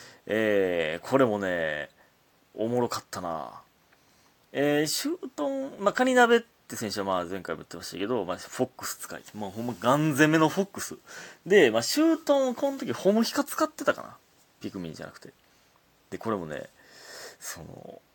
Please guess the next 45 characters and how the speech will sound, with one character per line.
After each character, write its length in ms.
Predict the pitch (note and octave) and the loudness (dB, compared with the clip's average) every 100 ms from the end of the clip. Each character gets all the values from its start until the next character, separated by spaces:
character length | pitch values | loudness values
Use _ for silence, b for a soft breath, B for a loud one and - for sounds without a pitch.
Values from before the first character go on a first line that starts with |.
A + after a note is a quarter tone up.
| _ _ - | _ _ -14
す 380 | - - - - | -10 -6 -8 -8
ご 140 | D3+ | -12
い 40 | |
ね。 120 | F3 F#2 | -8 -8
こ 120 | F#2+ B - | -8 B -12
の、 460 | A2 B2 A2+ A2 G#2 | -4 -2 2 0 2
フ 140 | - | 2
ォ 20 | E4+ | 2
ッ 20 | - | 2
ク 80 | D3 | -2
ス 140 | - | -2
の 100 | E2+ | -4
こ 80 | F2+ | -10
の 80 | F2 | -10
上 200 | - G#3 | -4 -4
ス 160 | C4 - | -4 -4
マ 140 | D4+ | -4
が 80 | D#4 | -4
や 40 | F#4+ | -4
っ 40 | |
ぱ 80 | - | -4
す 120 | - | -6
ご 60 | G2+ | -8
い 40 | |
ん 40 | |
で 40 | - | -10
す 100 | - | -18
よ。 80 | - _ b b b b b _ _ _ - | -20 _ b b b b b _ _ _ -4
そ 120 | C#3 | 2
の、 260 | B2 A#2 - _ _ _ | 4 2 -2 _ _ _
相 320 | - C#4 D4 C4+ | 4 6 6 4
手 120 | C#4 | 4
の 160 | C4+ | 4
ジ 140 | A3 B3+ | 4 6
ャ 80 | D4 | 6
ン 140 | C4 | 2
プ 180 | - A#3+ | 0 2
を 80 | D3+ | 4
誘 260 | F#3 A3+ | 4 2
発 300 | G3 A#3 A#3 | 0 -2 -2
さ 120 | - | -2
せ 140 | A3+ B3 | 0 0
と 160 | B3+ A#3 | 0 0
い 60 | |
て、 400 | - - A3+ C3+ | -2 -2 0 0